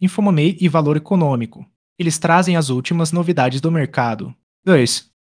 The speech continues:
Redes sociais. Siga especialistas e influenciadores no Twitter e Instagram. Eles costumam compartilhar insights valiosos. Três. Podcasts.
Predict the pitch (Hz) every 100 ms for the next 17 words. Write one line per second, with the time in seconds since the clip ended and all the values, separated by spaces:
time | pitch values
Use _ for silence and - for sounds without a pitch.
0 | _ - 214 196 - 196 - 143 123 131
1 | - - - 160 165 - 226 214 165 175
2 | 185 180 190 196 196 202 196 202 160 175
3 | 185 180 180 175 175 190 - 196 220 -
4 | 135 120 120 104 - _ _ 180 165 -
5 | 151 - 170 175 202 202 185 - 175 156
6 | 160 156 135 - 151 160 123 110 101 -
7 | - _ _ _ - 202 123 - - _
8 | _ - 226 226 214 202 -